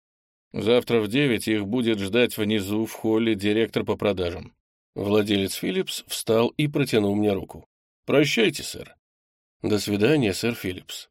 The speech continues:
улыбнулся я и, пожав руку, повернулся и вышел из кабинета. Подхватив телохранителей, мы направились в аэропорт. «Домой?»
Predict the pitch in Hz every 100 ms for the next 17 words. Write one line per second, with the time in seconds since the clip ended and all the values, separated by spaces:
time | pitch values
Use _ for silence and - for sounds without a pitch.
0 | - 107 101 101 98 - 98 101 151 170
1 | - 104 127 185 160 - 147 151 131 120
2 | 117 107 101 135 151 - 101 98 98 101
3 | 98 - 101 98 - - - _ _ _
4 | _ _ _ _ - 107 - 117 120 -
5 | - 110 104 107 123 214 202 185 185 131
6 | 120 185 226 175 143 127 123 120 117 -
7 | 113 104 101 117 - - - - _ _
8 | _ _ - 104 107 107 120 175